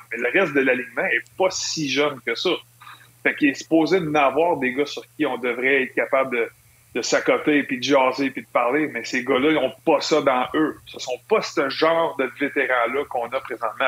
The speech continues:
Donc, ça va prendre du temps pour soit aller en acquérir avec des transactions, avec des, euh, des signatures agents libres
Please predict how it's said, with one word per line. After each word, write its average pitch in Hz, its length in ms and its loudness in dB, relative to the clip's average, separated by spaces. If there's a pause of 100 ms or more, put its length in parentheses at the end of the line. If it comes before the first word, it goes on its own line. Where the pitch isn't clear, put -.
Donc, 127 220 0
ça 143 100 6
va 151 120 4
prendre 180 260 2
du - 120 -14
temps 180 220 2
pour 165 300 2 (420)
soit 170 240 0
aller 170 180 4
en 147 140 0
acquérir 147 640 -2
avec 127 180 -6
des 127 120 -10
transactions, 127 640 -6
avec 123 240 -4
des, 120 300 -2
euh, 113 280 2
des 120 80 -16
signatures 127 580 0
agents 117 300 2
libres 156 240 0